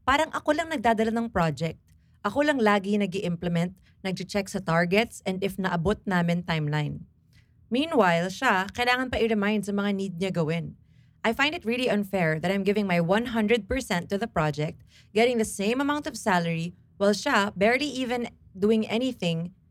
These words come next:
kasi he's working for another agency pala. He lied pa to the agency na consultant lang siya sa amin when in fact,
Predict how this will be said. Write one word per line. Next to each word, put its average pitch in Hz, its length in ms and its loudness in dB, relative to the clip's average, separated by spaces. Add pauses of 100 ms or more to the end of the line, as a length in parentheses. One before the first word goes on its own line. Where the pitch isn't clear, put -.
(200)
kasi 233 240 0
he's 220 240 -2
working 208 320 2
for 202 160 -2
another 180 320 0
agency 170 480 -4
pala. 147 320 -2 (560)
He 240 160 -6
lied 240 320 2
pa 233 160 -2
to 226 80 0
the 208 80 2
agency 190 560 -2
na 175 80 -4
consultant 190 560 -4
lang 185 160 -2
siya 196 160 -8
sa 202 100 -4 (140)
amin 151 240 -2
when 170 100 0
in 185 140 -2
fact, 196 320 0